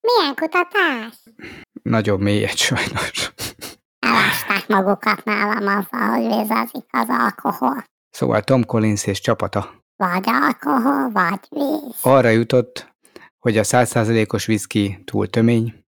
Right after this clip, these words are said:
Speaker 2: arra, hogyha negyven százalék a víz már a teljes egyvelekben, akkor már nagyon lighty-lötty.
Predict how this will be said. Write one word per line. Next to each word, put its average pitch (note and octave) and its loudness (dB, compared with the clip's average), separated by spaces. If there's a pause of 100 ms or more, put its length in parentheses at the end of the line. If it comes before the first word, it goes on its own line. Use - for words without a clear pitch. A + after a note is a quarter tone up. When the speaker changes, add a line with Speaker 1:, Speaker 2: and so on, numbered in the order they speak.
(120)
Speaker 2:
arra, A#2 4 (140)
hogyha G2+ 0 (240)
negyven A#2+ 4
százalék G#2 0 (140)
a A2 -2
víz A2 2
már G2+ 2
a - -6
teljes A2 2
egyvelekben, G2+ 0 (260)
akkor A2+ 2
már G2+ 2
nagyon G2+ -2 (160)
lighty-lötty. A2 0